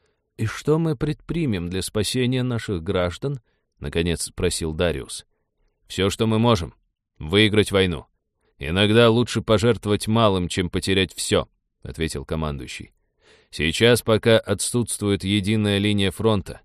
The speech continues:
мы проводим заброску агентов на оккупированную территорию. Если это удастся, будем с их помощью удерживать за штаны особо рьяных, желающих попартизанить.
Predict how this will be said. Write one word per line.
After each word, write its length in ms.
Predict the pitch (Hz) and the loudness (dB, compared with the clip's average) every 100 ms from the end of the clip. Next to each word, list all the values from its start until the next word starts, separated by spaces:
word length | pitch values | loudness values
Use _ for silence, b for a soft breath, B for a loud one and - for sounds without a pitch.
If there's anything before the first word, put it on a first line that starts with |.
| - | -8
мы 220 | 78 104 | -2 0
проводим 480 | 107 107 113 104 95 | 4 4 4 2 2
заброску 480 | 107 110 110 - | 0 2 0 2
агентов 500 | 104 95 113 98 95 | 0 2 0 -2 -4
на 100 | 104 | -4
оккупированную 640 | 98 101 90 107 98 92 90 | -2 -2 0 0 2 0 -2
территорию. 540 | 98 92 107 90 - _ _ b b b | -2 0 2 0 -2 _ _ b b b
Если 360 | 71 90 - 104 | 0 0 4 2
это 200 | 101 101 | 4 0
удастся, 580 | 98 110 - - 95 - _ | 2 2 2 0 -4 -4 _
будем 340 | - 98 110 110 | -4 0 0 0
с 80 | 107 | 0
их 120 | - | 0
помощью 440 | 110 110 104 107 | 0 0 0 0
удерживать 500 | 101 110 104 95 101 | 2 4 2 2 0
за 120 | 87 98 | 0 -4
штаны 440 | - 104 107 107 | -2 -2 0 0
особо 440 | 98 98 113 101 95 | -2 -2 0 0 2
рьяных, 420 | 95 104 92 82 | 2 2 2 -2
желающих 520 | 90 101 92 - 92 | 0 2 2 0 -6
попартизанить. 840 | 92 - 82 95 90 95 64 - | -6 -8 -6 -2 0 0 -2 -10